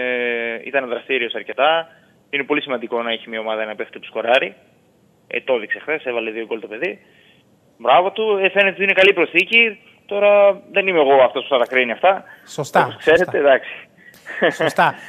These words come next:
Speaker 2: Ε, κάτι τελευταίο για να κλείσουμε. Μπήκαμε σε ευρωπαϊκή εβδομάδα.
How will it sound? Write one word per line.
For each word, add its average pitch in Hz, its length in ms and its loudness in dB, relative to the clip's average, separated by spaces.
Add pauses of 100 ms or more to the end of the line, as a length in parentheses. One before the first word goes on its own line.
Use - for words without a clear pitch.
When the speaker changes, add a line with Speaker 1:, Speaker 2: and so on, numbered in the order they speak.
(140)
Speaker 2:
Ε, 180 240 0
κάτι 233 280 -2
τελευταίο 247 440 4
για 233 140 2
να 214 120 -2
κλείσουμε. 196 460 -4
Μπήκαμε 220 380 -2
σε - 120 -6
ευρωπαϊκή 185 560 0
εβδομάδα. 180 960 -2